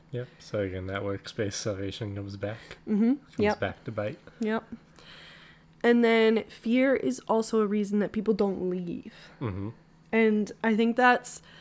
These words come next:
Speaker 2: that's something that is easy for people to listen to these cults and be like, "Well, why don't the people leave? Like,
Speaker 1: Yeah.
Speaker 2: they're living a terrible life. Why don't they just leave?"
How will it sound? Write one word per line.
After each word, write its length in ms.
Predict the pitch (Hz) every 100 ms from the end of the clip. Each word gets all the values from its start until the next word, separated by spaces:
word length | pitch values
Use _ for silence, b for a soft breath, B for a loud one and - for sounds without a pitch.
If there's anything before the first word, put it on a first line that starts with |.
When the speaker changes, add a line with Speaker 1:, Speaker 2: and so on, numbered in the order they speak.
| B B B B _ _ _ _ 196
Speaker 2:
that's 260 | 214 -
something 400 | - 208 208 226
that 200 | 220 208 - _ -
is 180 | 202 175
easy 300 | 208 196 208
for 200 | 208 196 -
people 300 | - 214 196
to 140 | 190 196
listen 420 | 170 185 - 202
to 80 | 196
these 180 | 185 185
cults 340 | - 185 190
and 100 | 202
be 80 | 196
like, 220 | 190 180
"Well, 140 | 196 185
why 180 | 175 175
don't 160 | 196
the 60 | 190
people 320 | 190 202 208
leave? 540 | 202 233 247 160 165 -
Like, 180 | 160 165
Speaker 1:
Yeah. 140 | 107
Speaker 2:
they're 180 | 185 190
living 280 | 190 190 220
a 60 |
terrible 420 | 202 202 190 185 175
life. 460 | 185 180 190 - - B B B B B B - _
Why 320 | - 175 170
don't 180 | 165 175
they 140 | 170 175
just 240 | 180 -
leave?" 600 | 185 185 240 180 - -